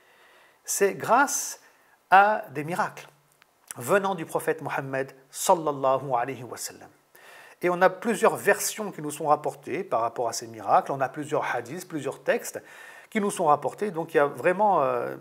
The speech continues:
c'est des miracles auxquels il faut croire et sur lesquels il ne fait absolument aucun doute. Et ici, on a un sur lequel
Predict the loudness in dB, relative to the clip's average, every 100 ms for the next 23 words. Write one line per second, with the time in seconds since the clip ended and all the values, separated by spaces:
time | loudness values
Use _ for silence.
0 | -8 -4 -4 0 0 0 -4 -16 _ -8
1 | -4 -2 -2 -4 -10 -6 -8 -4 4 4
2 | 4 -8 -8 -6 -4 -2 -2 2 0 0
3 | -8 -4 0 0 -2 -8 -6 -8 -6 -8
4 | -10 -14 -20 -20 -14 -8 -4 -2 -2 0
5 | -2 0 0 0 -10 _ -6 -4 -2 2
6 | 2 2